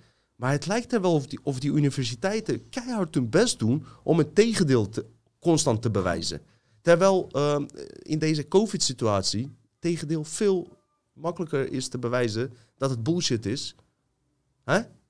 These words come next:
Waarom focus je daar niet op, hè, T U Delft? Hè, T U Delft? Toch, Simon, of niet?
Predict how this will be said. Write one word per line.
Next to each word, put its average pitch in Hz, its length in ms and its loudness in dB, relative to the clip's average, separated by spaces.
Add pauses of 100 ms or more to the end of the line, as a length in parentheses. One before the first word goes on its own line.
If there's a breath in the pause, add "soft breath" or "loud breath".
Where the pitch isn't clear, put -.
(180)
Waarom 165 260 2
focus 185 300 2
je 180 100 2
daar 196 180 8
niet 170 140 6
op, 123 80 6
hè, 151 120 4
T 165 120 -2
U 131 180 6
Delft? 110 400 2 (1040)
Hè, 185 180 4
T 160 100 -4
U 160 180 6
Delft? 131 440 2 (1300)
Toch, 185 160 -2
Simon, 107 260 0
of 113 80 -4
niet? 147 160 -4